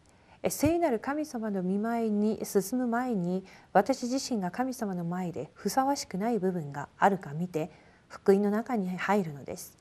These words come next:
私の弱さと不信仰、えー、霊肉の怠慢などがあるならば、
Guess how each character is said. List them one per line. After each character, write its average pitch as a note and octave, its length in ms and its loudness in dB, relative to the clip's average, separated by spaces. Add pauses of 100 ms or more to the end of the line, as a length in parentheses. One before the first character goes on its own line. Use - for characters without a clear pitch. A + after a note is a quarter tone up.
(440)
私 F3 340 2
の G3 120 2
弱 G#3 320 4
さ G#3 160 -4
と F3 280 2 (160)
不 - 140 -6
信 F3+ 300 -2
仰、 - 340 -4 (460)
え C3+ 340 -10 (180)
ー、 D#3+ 60 0
霊 G3+ 200 8
肉 F#3 360 2
の G#3+ 320 2 (440)
怠 F#3+ 220 4
慢 G3+ 160 2
な G3+ 200 -2
ど F3 80 -4
が C#3+ 260 -6
あ F3 60 -2
る D#3 80 -6
な C#3 100 -8
ら B2 120 -14
ば、 D#3 200 -6